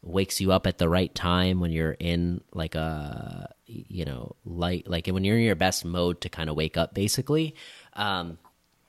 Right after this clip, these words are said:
but I think now with the Apple Watch, because of what it can do, right, and it can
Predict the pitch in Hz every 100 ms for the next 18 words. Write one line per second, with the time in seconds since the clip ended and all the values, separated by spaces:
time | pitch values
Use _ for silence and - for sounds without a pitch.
0 | - - 113 113 - 156 156 127 110 -
1 | - - _ _ _ 95 110 127 113 104
2 | 85 62 82 95 98 98 - 113 95 87
3 | - - - _ _ _ _ _ - -
4 | - _ 110 - 98 - 117 90 - 95
5 | 76 82 90 - - 78 92 95 87 98
6 | - 78 90 - 85 - - 80 78